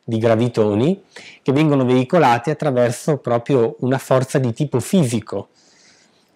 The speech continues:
È interessante notare che questo concetto, che può sembrare molto strano, in realtà sia stato già conosciuto dagli iniziati di tutti i tempi.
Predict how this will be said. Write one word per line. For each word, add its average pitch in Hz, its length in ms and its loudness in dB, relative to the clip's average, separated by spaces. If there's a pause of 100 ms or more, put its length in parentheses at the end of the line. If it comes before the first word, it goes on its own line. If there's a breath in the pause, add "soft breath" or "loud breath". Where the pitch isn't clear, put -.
(240)
È - 140 -2
interessante 175 680 2
notare 117 520 0
che 117 160 -4
questo 127 640 0
concetto, 117 600 -4
che 104 100 -6
può 98 120 -10
sembrare 113 420 -2
molto 139 340 -2
strano, 98 480 -4
in 110 80 -2
realtà 139 420 0
sia 139 200 -4
stato 113 340 -4
già 151 200 0
conosciuto 113 680 -4 (380 loud breath)
dagli 127 240 0
iniziati 127 640 0
di 117 140 -6
tutti 139 260 -8
i 113 80 -8
tempi. 98 580 -4